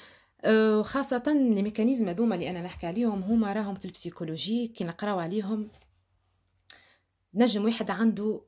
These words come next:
برشا منهم، كيما نجم عنده أقل، كيما عنده بعض منهم. ومش باش ندخل في الديتاي متاع البسيكولوجي،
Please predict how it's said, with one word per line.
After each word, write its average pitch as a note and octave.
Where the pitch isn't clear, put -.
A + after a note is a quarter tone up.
برشا F3
منهم، D3+
كيما G3
نجم F#3+
عنده F#3
أقل، D#3+
كيما G#3+
عنده G#3
بعض F#3
منهم. E3
ومش A#3
باش -
ندخل B3+
في -
الديتاي F#3
متاع E3+
البسيكولوجي، E3+